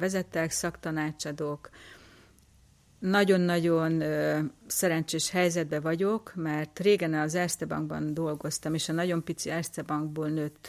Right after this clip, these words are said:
föl a kezünk alatt az egész informatika, és most az akkor általam felvett, ö, kitanított emberek, ö, közül van a megrendelő, köztük ülök, akik ki-,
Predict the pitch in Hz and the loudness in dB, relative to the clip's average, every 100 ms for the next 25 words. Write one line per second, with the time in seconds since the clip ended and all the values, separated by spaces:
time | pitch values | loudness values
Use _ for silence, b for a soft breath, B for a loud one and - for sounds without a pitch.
0 | - - 160 151 143 143 - 160 156 151 | -10 -2 0 0 0 -4 -4 -6 -4 -4
1 | 151 165 156 147 - 165 156 160 151 147 | -4 -4 -4 -4 -8 -12 -6 -4 -4 -4
2 | 165 160 - 175 180 185 202 - 233 247 | -4 -6 -4 -2 -2 -4 -8 -4 -4 -4
3 | B B B B B B B B - 175 | B B B B B B B B 0 2
4 | 156 156 - 196 202 247 - - 185 170 | 4 4 4 4 4 4 4 0 0 2
5 | 170 160 - _ _ _ _ _ _ _ | 0 -2 -12 _ _ _ _ _ _ _
6 | _ - 214 - - 190 190 190 - 196 | _ 2 2 2 0 6 8 6 6 4
7 | 202 - 180 180 180 196 190 180 170 175 | 4 0 0 0 -2 2 4 4 2 0
8 | 170 170 - 170 165 170 170 202 208 190 | 0 -4 -8 -2 0 0 -2 -6 -2 -2
9 | 175 - 170 - 180 175 170 165 170 165 | -2 -2 -4 -2 -2 0 2 2 0 -2
10 | - - b b b b b _ 165 156 | -6 -18 b b b b b _ -8 -4
11 | 160 - 185 170 175 170 175 160 165 180 | -4 -2 -2 2 2 4 2 2 4 4
12 | 185 175 175 170 165 165 165 175 180 - | 4 2 4 4 6 6 4 0 -4 -2
13 | 202 190 - 170 - 185 175 170 160 - | 0 0 -2 -8 -2 2 4 2 -2 -4
14 | 156 - - - | -6 -6 -14 -14